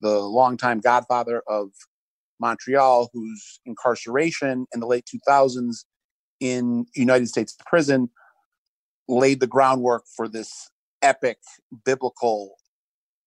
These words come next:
mob war saga that's been going on now for eleven years. Um, Vito Rizzuto died of cancer in two thousand thirteen, but the, you know, the violence continued,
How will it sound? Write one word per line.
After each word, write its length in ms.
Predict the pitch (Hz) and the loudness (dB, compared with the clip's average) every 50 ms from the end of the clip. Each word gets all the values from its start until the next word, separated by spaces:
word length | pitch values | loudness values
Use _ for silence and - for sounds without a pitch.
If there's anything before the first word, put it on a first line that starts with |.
| _ _ _ _ _ _ _ _ _ - | _ _ _ _ _ _ _ _ _ -8
mob 440 | 123 117 120 123 127 127 131 123 | -6 0 2 4 4 4 2 0
war 260 | 113 113 110 107 104 101 | 0 -2 0 0 0 -2
saga 460 | - - 107 104 101 101 95 101 95 | -4 -8 -6 -6 -6 -6 -8 -10 -10
that's 200 | 104 101 - - | -10 -12 -12 -10
been 140 | 113 110 107 | -12 -10 -8
going 240 | 113 117 113 110 | -6 -6 -6 -4
on 180 | 113 110 107 107 | -6 -6 -6 -6
now 180 | 107 107 107 104 | -6 -6 -6 -6
for 180 | - - 98 | -6 -8 -8
eleven 360 | 98 101 113 113 107 107 107 | -6 -4 -4 -4 -4 -6 -8
years. 640 | 104 113 131 151 143 117 107 101 98 98 - - _ _ _ _ - - - - - - _ _ _ - | -8 -6 -4 -2 -2 -4 -4 -6 -12 -14 -16 -18 _ _ _ _ -20 -20 -20 -20 -20 -20 _ _ _ -4
Um, 580 | 110 113 113 110 110 107 107 107 107 107 107 - _ _ - | -2 -2 0 0 -2 -2 -4 -6 -8 -8 -10 -14 _ _ -12
Vito 340 | 113 127 156 156 151 147 139 | -4 0 4 4 6 6 6
Rizzuto 600 | 135 123 120 120 123 156 175 165 156 143 135 131 | 4 0 -2 0 0 0 4 4 6 6 4 4
died 360 | 127 131 127 127 123 123 117 | 4 2 2 4 2 0 -4
of 100 | 110 - _ - - | -6 -12 _ -14 -10
cancer 420 | 160 165 165 165 - - 131 123 | -8 -6 -6 -8 -8 -10 -12 -12
in 80 | 120 117 | -12 -10
two 140 | - 135 | -10 -6
thousand 340 | 123 127 120 120 113 117 107 _ | -2 0 0 0 -2 -6 -14 _
thirteen, 600 | - 110 110 _ _ - 170 175 160 147 139 127 120 _ _ _ _ _ _ _ - | -10 -10 -10 _ _ -8 -6 -2 -2 0 -2 -2 -6 _ _ _ _ _ _ _ 2
but 160 | 123 117 - _ - | 2 2 2 _ -6
the, 160 | 123 107 104 _ _ _ _ - | -8 -8 -8 _ _ _ _ -8
you 60 | 120 | -8
know, 80 | 113 107 | -8 -6
the 140 | 107 107 110 131 | -8 -8 -8 _
violence 420 | 127 135 147 147 143 135 120 120 - | 0 2 2 2 2 0 -4 -6 -6
continued, 680 | - 123 117 - - - 254 240 202 175 156 151 143 | -6 -6 -6 -6 -4 -2 0 2 4 4 4 2 2